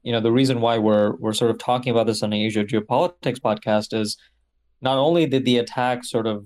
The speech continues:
disrupt Saudi Arabia's oil output and had ripple effects on, on the markets economically and oil supplies, but there are a number of key Asian importers that rely on Middle Eastern sources for their energy needs,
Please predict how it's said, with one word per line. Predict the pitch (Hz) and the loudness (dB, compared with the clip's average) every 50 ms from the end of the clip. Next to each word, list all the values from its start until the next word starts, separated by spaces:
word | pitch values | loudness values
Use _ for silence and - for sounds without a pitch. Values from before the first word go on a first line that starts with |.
| - _ - | -16 _ -4
disrupt | 120 120 - - - 120 120 117 117 - - - - _ _ _ _ _ _ _ | -4 -2 -2 -2 0 2 2 2 2 -2 -8 -20 -20 _ _ _ _ _ _ _
Saudi | - - 123 120 120 123 120 | -6 -2 -2 0 2 2 2
Arabia's | 113 113 110 110 113 110 107 113 113 110 113 107 107 107 - - - | 4 4 4 4 2 2 2 2 2 2 2 2 0 -2 -6 -6 -4
oil | - 113 117 120 | 0 2 2 2
output | 113 117 110 110 110 - - 117 113 110 110 107 | 2 2 0 -2 -2 -2 0 0 2 2 2 0
and | 110 104 | -4 -4
had | 104 110 110 110 - - _ - | -4 -2 -4 -4 -4 -8 _ -2
ripple | 117 120 120 - 123 120 | -2 0 0 2 0 0
effects | 113 - - 117 113 - - - | 0 0 0 -2 -2 -2 -4 -2
on, | 113 107 107 104 107 | -2 0 0 -2 -4
on | - 107 107 | -6 -6 -4
the | 107 107 | -4 -2
markets | 107 120 139 143 135 - 120 120 - - - - - | 0 0 -2 0 -2 -2 -4 -4 -4 -6 -8 -8 -8
economically | 120 120 - 110 110 120 127 131 127 - 127 120 117 113 | -6 -6 -6 -4 -2 -2 -2 -2 -4 -2 0 0 0 0
and | 110 107 - | 0 -2 0
oil | 120 135 160 | 0 0 0
supplies, | 156 - 123 - - 113 107 107 104 104 - - | 0 -2 -4 -2 0 0 2 2 0 -2 -4 -6
but | - - 117 113 110 - - _ _ _ _ _ _ _ _ _ _ | -4 0 0 0 0 -2 -6 _ _ _ _ _ _ _ _ _ _
there | 123 123 123 | 0 0 2
are | 120 120 | 2 0
a | 120 | 0
number | 120 127 139 156 160 156 160 156 143 | 0 0 -2 -2 0 2 2 2 2
of | 120 - 107 113 113 113 107 104 - - | 2 2 2 2 2 2 0 -2 -6 -12
key | - - 156 147 143 139 139 135 - - - | -8 -6 -2 -2 0 2 2 2 0 0 0
Asian | 117 120 123 123 - 127 120 117 113 110 110 107 - - | 0 0 0 0 0 0 0 0 0 -2 -4 -6 -8 -6
importers | 127 127 131 131 - - 120 110 104 101 101 101 104 101 - - - | -4 -4 -4 -2 -2 -2 -2 0 0 -2 -6 -6 -8 -10 -12 -10 -4
that | - 107 104 - | -2 0 0 0
rely | - 113 110 110 110 107 113 117 117 113 | 0 0 0 2 2 2 2 2 0 0
on | - - 107 107 107 107 104 | 0 0 0 0 0 -2 -2
Middle | 107 117 127 120 120 | -2 0 2 2 2
Eastern | 113 107 - - 117 110 107 | 0 0 -4 -6 -6 -6 -4
sources | 107 - 107 107 104 - 104 104 104 - | -4 -2 -2 -2 -2 -2 -2 -4 -4 -6
for | - - 110 110 | -6 -6 -4 -2
their | 107 110 107 104 101 - - | 0 0 0 0 0 0 -2
energy | 117 123 131 127 113 110 107 | -2 0 0 0 0 0 0
needs, | 104 104 101 104 101 - | 0 -2 -6 -8 -10 -14